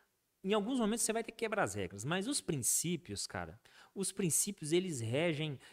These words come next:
é, a conduta do homem aqui na Terra. E Deus nunca vai quebrar princípio, ainda que quebre regras."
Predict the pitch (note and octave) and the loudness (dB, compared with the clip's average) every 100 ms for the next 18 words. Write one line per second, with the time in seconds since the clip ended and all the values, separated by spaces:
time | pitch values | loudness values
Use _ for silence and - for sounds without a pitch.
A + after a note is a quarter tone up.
0 | - B2 A#2+ C3 - E3 C3 D3+ D#3+ C#3 | -6 -2 0 -2 -2 -2 -2 -2 -2 0
1 | B2+ B2+ A#2 - C#3 - F2 D#2 - F3+ | -2 -2 -6 -6 -10 -8 -10 -10 -4 -2
2 | D3+ A3+ G3+ G3 D4+ B3+ G3+ F#3+ D#3+ - | 2 2 2 0 2 0 0 -2 -4 -2
3 | D3+ - A#2+ G#3 C#4 C4 G#3+ A3+ G#3+ C#3 | -2 -2 0 -2 -2 -4 0 0 2 0
4 | A2 F2 F2 - | -2 -4 -10 -12